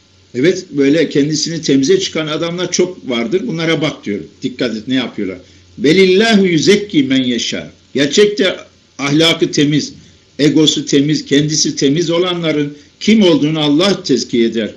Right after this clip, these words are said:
Sen kendi kendini temize çıkarmışsın, bir anlamı yok.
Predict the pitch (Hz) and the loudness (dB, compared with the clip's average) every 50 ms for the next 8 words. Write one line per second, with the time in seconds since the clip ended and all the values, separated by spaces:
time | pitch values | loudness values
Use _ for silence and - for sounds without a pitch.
0 | - _ _ _ _ _ _ - - 156 147 139 - 170 170 170 160 - - 160 | -18 _ _ _ _ _ _ -4 -2 -2 0 0 0 0 -2 -2 -4 -2 -2 -2
1 | 156 156 156 147 135 - 156 147 139 139 151 - - - - 170 175 190 196 180 | 0 0 -2 -2 -2 -2 -2 -2 0 -2 -2 -4 -4 -6 -6 -6 -4 -4 -4 -6
2 | - - 208 208 - - - _ _ _ _ _ _ - 131 160 160 - 156 143 | -2 -2 -2 -2 -4 -6 -14 _ _ _ _ _ _ 0 2 2 2 2 0 0
3 | 139 135 135 135 143 165 202 233 214 - - - | 2 2 2 2 2 2 2 2 2 0 -4 -14